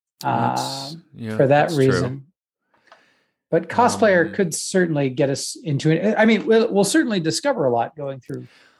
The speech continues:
Speaker 1: Who,
Speaker 2: cosplayer.
Speaker 1: who
Speaker 2: Um,
Speaker 1: owns, who owns H B O?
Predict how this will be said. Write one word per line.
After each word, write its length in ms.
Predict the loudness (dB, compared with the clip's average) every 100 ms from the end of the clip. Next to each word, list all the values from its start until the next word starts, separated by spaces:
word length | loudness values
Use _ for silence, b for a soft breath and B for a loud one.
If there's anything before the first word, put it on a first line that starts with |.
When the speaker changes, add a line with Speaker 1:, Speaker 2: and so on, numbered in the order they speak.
| b
Speaker 1:
Who, 120 | 0 0
Speaker 2:
cosplayer. 400 | 2 0 2 0
Speaker 1:
who 220 | 2 2
Speaker 2:
Um, 80 | 4
Speaker 1:
owns, 320 | 2 0 -6 -8
who 180 | -2 0
owns 220 | 2 2
H 200 | 0 -2
B 160 | 0 0
O? 220 | 0